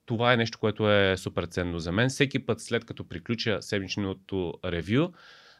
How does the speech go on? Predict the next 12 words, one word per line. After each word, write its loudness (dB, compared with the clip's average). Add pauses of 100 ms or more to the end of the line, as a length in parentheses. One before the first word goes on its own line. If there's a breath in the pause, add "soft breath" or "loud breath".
(140)
ако -2
преди 2
това 6
съм 0
чувствал, 0 (120)
защото -8
в -12
момента 2
сме -4
в -14
такава 0
фаза, -2